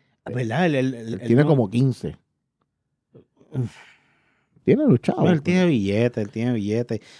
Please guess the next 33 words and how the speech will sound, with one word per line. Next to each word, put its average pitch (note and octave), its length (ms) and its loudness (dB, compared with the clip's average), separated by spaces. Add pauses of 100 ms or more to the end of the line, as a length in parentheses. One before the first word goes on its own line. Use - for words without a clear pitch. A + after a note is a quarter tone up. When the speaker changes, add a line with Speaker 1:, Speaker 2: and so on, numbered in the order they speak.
(120)
Speaker 1:
So, B2 560 0
asumo A#2+ 340 -2
que C#3+ 60 0
este D3 180 -2
pana, D3+ 340 0
cuando, B2+ 260 -2 (260)
cuando B2+ 240 0
le B2 100 2
vienen C3+ 480 -2
los D#3+ 180 -2
pensamientos, C#3 640 -4 (240)
él F3+ 160 2
es A3 80 0
como B3 320 0
Tom A3 220 0
Cruise, A3+ 420 0
pero D#3+ 220 2
con D3 160 0
los C#3+ 100 2
pensamientos, C#3+ 760 0
o D3 80 2
sea, D#3 220 2
Tom E3 160 0
Cruise F#3+ 280 0
es G#3 60 -6
con A#3 140 0
los G#3 120 0
pensamientos D#3+ 640 -2
de G3 120 2
pato G3+ 380 2
que C3+ 100 -2
sale C3+ 240 2
corriendo, F3 680 -2